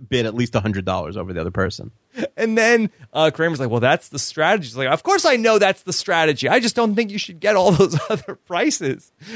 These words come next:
Speaker 2: uh,
Speaker 1: Yeah,
Speaker 2: just 'cause
Speaker 1: no,
Speaker 2: you
Speaker 1: it's
Speaker 2: bid
Speaker 1: insane.
Speaker 2: one dollar more."
Speaker 1: It's, it, the game is literally broken.
Speaker 2: Okay. So you and Bette Midler are on the same page with that.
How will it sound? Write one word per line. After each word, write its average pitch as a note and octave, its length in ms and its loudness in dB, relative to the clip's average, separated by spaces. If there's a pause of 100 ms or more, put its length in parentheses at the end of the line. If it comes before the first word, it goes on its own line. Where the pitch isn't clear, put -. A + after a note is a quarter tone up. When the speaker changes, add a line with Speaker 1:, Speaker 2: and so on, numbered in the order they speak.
(140)
Speaker 2:
uh, F3 160 4
Speaker 1:
Yeah, A2 80 4
Speaker 2:
just - 120 -2
'cause - 60 0
Speaker 1:
no, C3 60 4
Speaker 2:
you A#2+ 60 4
Speaker 1:
it's D#3 100 -2
Speaker 2:
bid F#3+ 60 4
Speaker 1:
insane. - 180 2
Speaker 2:
one E3 100 2
dollar D#3+ 280 2
more." F3 280 2 (340)
Speaker 1:
It's, D#3 220 -6
it, - 180 6 (240)
the D3+ 100 4
game F#3+ 220 4
is D3 120 4
literally C#3 360 6
broken. F#2 460 -2 (180)
Speaker 2:
Okay. G#2+ 200 -2 (340)
So E3 60 -2
you A3+ 180 4
and A#3 80 4
Bette F#3+ 180 4
Midler E3+ 200 0
are D3 80 4
on C3+ 100 2
the C3 60 -2
same B2 220 -2
page A2 260 2
with G#2 100 -4
that. G2 220 -10